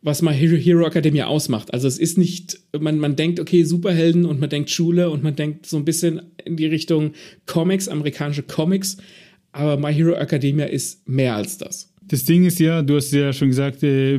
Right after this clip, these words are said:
Speaker 2: wer es gesehen hat oder wer es gelesen. Und im Skript hast du Story auch an zweiter Stelle gestellt. Ich würde aber schon vorweg einen kurzen Abriss machen, worum es in der Serie geht, weil ich denke, es gibt auch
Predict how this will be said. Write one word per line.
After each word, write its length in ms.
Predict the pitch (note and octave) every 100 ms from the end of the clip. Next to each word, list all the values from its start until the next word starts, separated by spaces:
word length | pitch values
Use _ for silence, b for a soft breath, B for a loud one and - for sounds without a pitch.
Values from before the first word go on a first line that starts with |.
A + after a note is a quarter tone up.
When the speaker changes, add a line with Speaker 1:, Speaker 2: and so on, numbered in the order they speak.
| B2
Speaker 2:
wer 80 | C3
es 100 | C3
gesehen 320 | B2+ C#3 C#3
hat 100 | C#3
oder 160 | C3 B2
wer 40 |
es 120 | B2+
gelesen. 540 | D3 C3+ C#3+ D#3 E3 E3
Und 380 | D3 C#3+ C3
im 200 | E3 E3
Skript 460 | C3 - D#3 F#3+ -
hast 200 | D#3+ D#3
du 80 | C#3
Story 420 | - D#3 D#3+ E3+
auch 160 | D3 C#3+
an 120 | C3
zweiter 340 | - E3+ F3
Stelle 260 | F3 D3+ C#3+
gestellt. 380 | C3+ D3 D#3 - B B B -
Ich 160 | C3+
würde 160 | C#3+ D3
aber 100 | C3+
schon 260 | C3 G3 E3+ -
vorweg 600 | E3+ - C3+ C#3+ D3 -
einen 520 | E3 D#3+ D#3 D#3 - D#3
kurzen 320 | D#3+ D#3+ D#3+
Abriss 320 | C#3 D3 C3+
machen, 360 | C#3+ C#3+ D3 B2+
worum 240 | C#3 C#3+
es 140 | C3+ D3
in 120 | C#3
der 80 | B2+
Serie 340 | C3 C#3 C#3
geht, 380 | B2 C#3 C3+ B2
weil 240 | C3 B2+
ich 160 | C3 -
denke, 420 | C#3+ E3+ F3+ E3+
es 160 | D3+ C#3
gibt 300 | D#3+ E3+ D3+
auch 340 | D3 D3